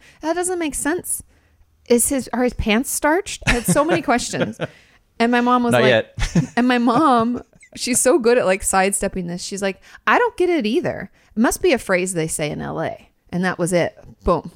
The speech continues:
Speaker 1: done.
Speaker 2: Man, what a politician.
Speaker 1: I know, she's so good.
Speaker 2: That's good.
Speaker 1: But I still die of, like, embarrassment slash hilarity at the amount, and that's not even the end of it, you guys. That's just the tip of the iceberg of questions Katie asked her mom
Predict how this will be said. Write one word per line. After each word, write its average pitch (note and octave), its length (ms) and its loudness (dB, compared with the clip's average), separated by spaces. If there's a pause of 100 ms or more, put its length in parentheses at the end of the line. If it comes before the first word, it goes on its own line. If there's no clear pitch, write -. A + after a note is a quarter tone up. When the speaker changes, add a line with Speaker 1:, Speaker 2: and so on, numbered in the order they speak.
Speaker 1:
done. F#3 260 -8 (320)
Speaker 2:
Man, - 340 -14 (100)
what A#2 140 0
a A#2 40 2
politician. A2+ 580 -2
Speaker 1:
I A#3+ 40 -4
know, B3 180 0
she's F#3+ 200 -6
so A3+ 280 -2
good. E4+ 500 -2
Speaker 2:
That's E3+ 140 -6
good. G2 340 -10
Speaker 1:
But G#3+ 300 -4
I A#3 260 0
still C4+ 380 -4
die G3+ 500 -4
of, F#3 140 -4
like, F#3 260 -6
embarrassment G3 560 -4
slash F#3+ 320 -4
hilarity F3+ 580 -6 (380)
at F3+ 240 -2
the G#3+ 140 0
amount, G#3 320 0
and A3+ 80 0
that's C4+ 140 -2
not F#4 120 2
even D#4 140 2
the A#3+ 100 2
end A#3+ 140 0
of F3 80 -4
it, - 60 -4
you D#3 60 -8
guys. D#3+ 200 -6
That's G#3 120 -6
just E4 140 -6
the E3+ 80 -4
tip - 240 -4
of G3+ 80 -4
the E3 120 -6
iceberg E3+ 340 -4
of C#3+ 120 -8
questions A#3 440 -4
Katie G#3 260 0
asked F#3+ 200 -2
her D#3+ 60 -4
mom F3 380 0